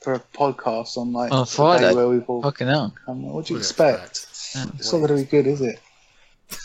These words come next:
Speaker 2: Anyway, guys, thanks for listening. Um,
Speaker 1: Thank you.
Speaker 2: I hope that, uh, you have a nice weekend.
Speaker 1: And I
Speaker 2: And,
Speaker 1: hope
Speaker 2: uh,
Speaker 1: G-, Gar-, no, Gareth's not gonna get it out before the weekend, is he?
Speaker 2: No, I was talking to you guys.
Speaker 3: Oh, cheers,
Speaker 1: Oh.
Speaker 3: mate.
Speaker 2: Yeah.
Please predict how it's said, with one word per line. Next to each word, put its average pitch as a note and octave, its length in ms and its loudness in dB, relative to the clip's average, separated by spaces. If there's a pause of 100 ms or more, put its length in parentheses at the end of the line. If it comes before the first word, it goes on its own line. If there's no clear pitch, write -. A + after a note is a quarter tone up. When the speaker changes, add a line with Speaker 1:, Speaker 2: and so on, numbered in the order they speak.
(880)
Speaker 2:
Anyway, G#3 240 6
guys, C#3+ 240 6
thanks G#3+ 180 0
for E3+ 60 -2
listening. C3+ 380 -2 (220)
Um, C#3+ 680 2
Speaker 1:
Thank - 20 -6
you. C#3 240 2 (680)
Speaker 2:
I C3+ 100 2
hope E3 260 2
that, C#3 260 2
uh, C3 40 2
you C3 220 -4
have B2+ 180 -2
a B2+ 40 -6
nice A#2+ 280 0
weekend. G#2+ 480 0 (680)
Speaker 1:
And D#3+ 140 2
I E3+ 60 6
Speaker 2:
And, D#3+ 60 2
Speaker 1:
hope F#3 160 4
Speaker 2:
uh, C3+ 320 2
Speaker 1:
G-, C3+ 300 -6
Gar-, E3 300 8
no, G#3 340 4 (120)
Gareth's A3 280 4
not A#3+ 60 2
gonna G#3+ 140 0
get G#3 100 4
it G3 80 2
out F#3 160 6
before F3+ 280 0
the E3 80 2
weekend, D#3+ 460 0
is D3 140 -2
he? A2 260 -6 (320)
Speaker 2:
No, G3 140 6
I - 40 8
was D#3 120 2
talking E3+ 220 0
to D3+ 120 -4
you F#3+ 160 4
guys. - 420 -2 (500)
Speaker 3:
Oh, A2+ 260 -4
cheers, C#3 200 2
Speaker 1:
Oh. A#2+ 40 -4
Speaker 3:
mate. D#3 300 -12 (580)
Speaker 2:
Yeah. D#3 220 -6